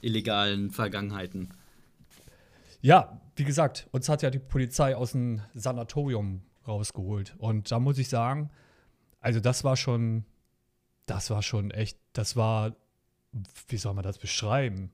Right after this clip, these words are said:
Speaker 2: Also man hatte Angst, man hat wirklich auch gezittert, ne? Weil das Problem war, wir waren in so einer, ich weiß nicht, was das war, so eine Stube, ne, mit Couch und auch eingerichtet, war auch damals ja geschlossen Place.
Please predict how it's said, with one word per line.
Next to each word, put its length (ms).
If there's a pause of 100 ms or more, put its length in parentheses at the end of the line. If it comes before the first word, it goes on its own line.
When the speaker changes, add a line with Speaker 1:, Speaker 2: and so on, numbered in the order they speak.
(340)
Speaker 2:
Also 400 (580)
man 180
hatte 280
Angst, 560 (160)
man 160
hat 140
wirklich 260
auch 100
gezittert, 720
ne? 240 (160)
Weil 520 (1300)
das 140
Problem 460
war, 480 (680)
wir 160
waren 300
in 140
so 80
einer, 280 (220)
ich 100
weiß 220
nicht, 100
was 120
das 160
war, 160
so 80
eine 100
Stube, 540 (320)
ne, 260
mit 220
Couch 540
und 280
auch 300
eingerichtet, 580
war 120
auch 140
damals 340
ja 80
geschlossen 420
Place. 440